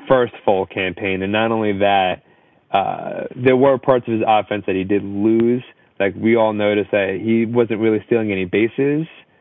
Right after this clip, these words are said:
the last year, not until, like, towards the end of the season, because when he steals, that's kinda when he tends to get hurt, like, jamming his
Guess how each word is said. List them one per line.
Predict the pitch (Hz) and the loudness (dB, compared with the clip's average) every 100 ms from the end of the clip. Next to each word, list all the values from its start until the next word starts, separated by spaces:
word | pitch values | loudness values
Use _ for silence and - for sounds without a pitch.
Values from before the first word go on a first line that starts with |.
| _ _ - | _ _ -12
the | - | -4
last | 123 139 135 - | 0 0 0 0
year, | 147 151 151 156 151 | 2 2 0 -4 -4
not | 117 117 | -2 -2
until, | 120 123 | 0 0
like, | 110 - | 0 -2
towards | 123 107 | -2 -2
the | 104 | -2
end | 104 | -2
of | 104 | -2
the | 101 | 0
season, | 113 104 110 | 0 0 -2
because | 101 95 101 98 | -4 -2 -2 -2
when | 95 | -4
he | 92 | -6
steals, | - 104 104 98 | -2 0 0 -2
that's | 95 - - | -4 -4 -4
kinda | 101 92 | -2 -2
when | 92 | -2
he | 90 | -4
tends | 87 101 92 | -4 -6 -4
to | 92 | -2
get | 92 | -2
hurt, | 90 98 104 - | -2 0 0 -2
like, | 98 98 - | -6 -12 -8
jamming | 95 92 | -8 -6
his | 92 | -8